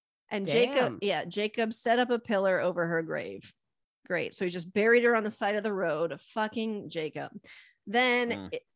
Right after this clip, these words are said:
Speaker 1: Israel goes off. Uh, remember, that's Jacob's other name. Goes off and camps at Migdal Eder.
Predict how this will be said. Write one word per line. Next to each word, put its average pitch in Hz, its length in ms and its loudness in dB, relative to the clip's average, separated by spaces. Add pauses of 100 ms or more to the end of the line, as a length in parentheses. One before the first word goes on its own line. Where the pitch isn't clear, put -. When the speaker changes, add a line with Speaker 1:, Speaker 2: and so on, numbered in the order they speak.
Speaker 1:
Israel 269 520 4
goes 247 260 2
off. 175 580 0
Uh, 175 180 0
remember, 190 340 -4
that's 180 200 -4
Jacob's 202 360 -6
other 208 180 -2
name. 170 280 -4
Goes 214 260 2
off 180 440 4
and 180 160 -10
camps 196 380 -6
at 175 140 -2
Migdal 196 760 -2
Eder. 175 800 0